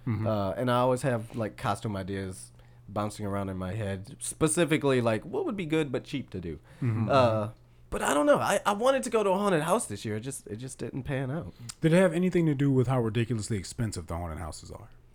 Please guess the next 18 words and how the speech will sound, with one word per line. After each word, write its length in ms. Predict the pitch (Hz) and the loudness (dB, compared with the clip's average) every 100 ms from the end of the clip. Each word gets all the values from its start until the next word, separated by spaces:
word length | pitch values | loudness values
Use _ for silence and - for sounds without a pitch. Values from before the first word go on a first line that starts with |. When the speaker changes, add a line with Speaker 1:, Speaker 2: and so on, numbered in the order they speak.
| - - - | -20 -16 2
Speaker 2:
Um, 320 | 143 135 127 | 6 6 6
Speaker 1:
Because 140 | 120 | 8
that 160 | 135 175 | 8 8
was 120 | 156 | 6
my 440 | 143 135 123 104 104 | 6 6 6 4 -2
Speaker 2:
did 80 | 135 | -4
the 80 | 147 | 0
Speaker 1:
factor 100 | 139 | 6
Speaker 2:
prices 400 | 170 175 165 139 | 8 6 4 2
Speaker 1:
that 60 | 151 | 6
Speaker 2:
go 140 | 135 | 8
Speaker 1:
I 20 | |
was 200 | 117 147 | 8 6
Speaker 2:
up 80 | - | 4
since 240 | - 156 - | -6 -6 -4
the 100 | 120 | 2
last 260 | 127 147 | 2 2
time? 340 | 165 151 151 | 0 0 0